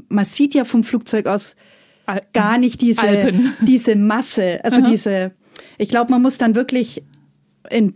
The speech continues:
Speaker 1: in Pokhara ist es ja so, dass dann eben sich diese, diese Tausenden von Metern von nicht null, aber halt so erheben und dann, das
Speaker 2: Auf
Speaker 1: ist,
Speaker 2: jeden Fall
Speaker 1: glaub ich,
Speaker 2: sind von deinem
Speaker 1: beeindruckend.
Speaker 2: Standpunkt aus noch ein paar Me-, paar tausend Meter nach oben.
Speaker 1: Genau.
Speaker 2: <laughs>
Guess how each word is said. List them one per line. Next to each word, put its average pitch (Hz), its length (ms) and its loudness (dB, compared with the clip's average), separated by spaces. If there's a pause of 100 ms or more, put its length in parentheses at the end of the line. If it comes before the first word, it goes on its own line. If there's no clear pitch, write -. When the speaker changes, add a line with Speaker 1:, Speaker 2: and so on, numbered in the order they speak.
Speaker 1:
in 202 180 0
Pokhara 233 540 -2
ist - 260 -4
es 233 140 -4
ja 220 80 2
so, 240 160 0
dass 220 220 0
dann 208 160 0
eben 214 240 2
sich 220 200 -2
diese, 196 540 0 (540)
diese 214 220 0
Tausenden 233 520 4
von 214 240 2
Metern 233 420 4
von 202 440 2 (600)
nicht 190 220 0
null, 226 320 6
aber 175 260 -2
halt 175 320 -4
so 202 160 -2
erheben 185 460 -2
und 160 160 -4
dann, 180 160 -2
das 190 140 0
Speaker 2:
Auf 196 60 -2
Speaker 1:
ist, 180 60 0
Speaker 2:
jeden 214 120 2
Fall - 100 2
Speaker 1:
glaub 202 120 0
ich, 208 100 -2
Speaker 2:
sind 196 100 -2
von - 0 -
deinem 165 300 0
Speaker 1:
beeindruckend. 202 240 0
Speaker 2:
Standpunkt 196 600 -2
aus 190 380 -6 (200)
noch 196 200 -4
ein 180 80 -2
paar 185 160 -6
Me-, 180 160 -4 (100)
paar 180 160 -6
tausend 180 260 -6
Meter 175 160 -4
nach 170 140 -8
oben. 156 380 -6
Speaker 1:
Genau. 165 400 -2 (200)
Speaker 2:
<laughs> 196 80 -2